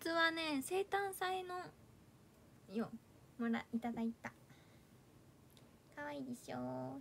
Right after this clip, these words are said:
白、白と黄色は、二回ずつ着た。<laughs> ちょっと早く赤を着、着たいんですけど。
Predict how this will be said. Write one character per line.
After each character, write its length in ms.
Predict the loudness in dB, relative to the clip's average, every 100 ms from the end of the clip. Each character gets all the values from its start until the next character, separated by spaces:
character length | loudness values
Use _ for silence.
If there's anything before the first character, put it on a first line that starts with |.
| -8
白、 360 | -4 -2 -4 -8 -12 -20 -20 -8
白 260 | -4 -4 -4
と 220 | -6 -8 -6
黄 260 | -2 2
色 220 | 2 0
は、 400 | -2 -2 0 0 -2 -14 -20 -20 -20 -20 -20 -20 -20 -20 -20 -8 0
二 160 | 0
回 420 | 2 0 0 -2 -6 -20 -20 -20 -20 -20 -20 -20 -20 -10 -4
ず 120 | -4
つ 160 | -4 -8
着 160 | -10
た。 140 | -14 -14 -14 -18 -20 -20 -20 -20 -20 -20 -20 -20 -20 -20 -20 -20 -20 -20 -20 -18 2
<laughs> 40 | 4 8 6 6 4 2 -6 -6 -6 -8 -8
ち 80 | -6
ょ 20 |
っ 40 | -4 6
と 320 | 6 6 4
早 240 | 2 2
く 200 | 2 2
赤 400 | 2 2 2 2
を 80 | 0
着、 260 | 0 -2 -2 -6 -20
着 100 | -4
た 100 | 4
い 80 | 6
ん 100 | 6
で 120 | 2
す 100 | -4
け 140 | -8
ど。 260 | -4 -4